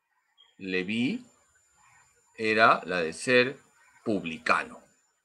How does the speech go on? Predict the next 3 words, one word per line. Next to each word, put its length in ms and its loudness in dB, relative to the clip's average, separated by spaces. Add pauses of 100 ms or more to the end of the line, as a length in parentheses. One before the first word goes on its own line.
(4000)
Os 240 6
saluda 800 8 (2250)
Lucas, 1120 -2